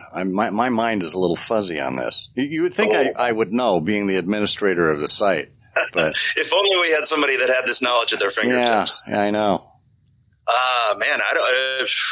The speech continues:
Speaker 2: two thousand four, maybe, give or take?
Speaker 1: Oh, gosh.
Speaker 2: No, that, that can't be right.
Speaker 1: Maybe
Speaker 2: No, maybe
Speaker 1: fourteen.
Speaker 2: fourteen.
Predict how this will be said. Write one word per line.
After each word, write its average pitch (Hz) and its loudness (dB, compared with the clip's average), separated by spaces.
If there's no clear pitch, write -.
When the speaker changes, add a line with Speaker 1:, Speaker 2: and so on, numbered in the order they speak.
Speaker 2:
two - -2
thousand 139 0
four, 202 0
maybe, 240 -2
give - 0
or 165 0
take? - 0
Speaker 1:
Oh, 110 2
gosh. 87 4
Speaker 2:
No, 107 4
that, 117 -2
that 113 -2
can't 98 -2
be 92 -2
right. 90 0
Speaker 1:
Maybe 117 2
Speaker 2:
No, 104 0
maybe 110 2
Speaker 1:
fourteen. 113 0
Speaker 2:
fourteen. - 0